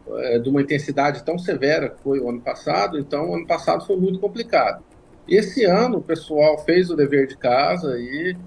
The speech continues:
fez as aplicações. Então, eu não sei se a severidade foi menor ou se os tratos culturais foram melhores, tanto na soja, né, que tivemos uma boa colheita de soja aí, quanto no milho, todo mundo tava muito atento a isso, né?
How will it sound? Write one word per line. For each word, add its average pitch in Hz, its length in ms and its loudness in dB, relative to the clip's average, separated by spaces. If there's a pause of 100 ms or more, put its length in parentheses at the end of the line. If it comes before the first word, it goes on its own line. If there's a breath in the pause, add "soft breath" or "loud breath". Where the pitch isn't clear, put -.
(320)
fez 160 280 6
as 143 140 -2
aplicações. 143 960 -2 (440)
Então, 170 680 0
eu 180 100 0
não 180 160 2
sei 392 300 0
se - 100 -2
a - 20 -2
severidade 156 960 2
foi 135 160 2
menor 143 680 -2
ou 151 160 -6
se - 160 -12
os 180 220 -8
tratos 190 420 0
culturais 160 840 0 (340)
foram 160 220 4
melhores, 151 520 4
tanto 135 320 -2
na 147 140 0
soja, 180 500 2
né, 160 200 0
que - 120 -16
tivemos 135 460 -4
uma 127 220 -2
boa 131 440 0 (300 loud breath)
colheita 127 380 4
de 120 100 -6
soja 127 460 2
aí, 151 280 2 (320)
quanto 160 320 0
no 202 140 0
milho, 185 400 2
todo 180 240 -2
mundo 160 300 -4
tava 170 260 0
muito 175 340 0
atento 143 460 -2
a 127 60 -2
isso, 110 360 -8
né? 113 220 -8